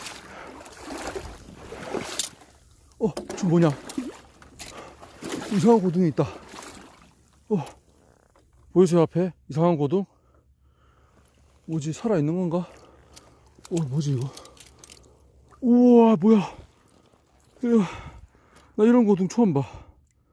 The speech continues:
오, 대박. 뭐지, 무슨 고등이지? 오, 대박인데? 오. 이야, 이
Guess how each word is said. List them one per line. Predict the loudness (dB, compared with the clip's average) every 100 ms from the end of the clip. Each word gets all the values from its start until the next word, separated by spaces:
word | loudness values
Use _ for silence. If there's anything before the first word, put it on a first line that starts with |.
| _ _ _ _ _ _ _ _ -10
오, | -2 0 0
대박. | 2 2 0 -10 -18 -20 _ _ _ _ _ -20 -20 -20 -18 -18 -20 -20 _
뭐지, | -2 0
무슨 | -2 -2 0
고등이지? | 0 0 0 0 -2 -6 -10 -14 -20 -20 -20 -20 -20 _ _ _ _ _ _ _ _ _ _ _ _ _ _ _ -20 -20 -20 -20 -20 -20 -20 -20 -20 -20 _ _ -4
오, | -2 2
대박인데? | 2 2 2 2 2 0 -14 -20 -20 _ _ _ _ _ _ _ _ _ -8
오. | -4 -2 -4 -8 -12 -14 -18 -20 -20 -20 _ _ _ _ _ _ _ _ _ _ _ -14 -4
이야, | -2 0 -2 -4 -2
이 | -2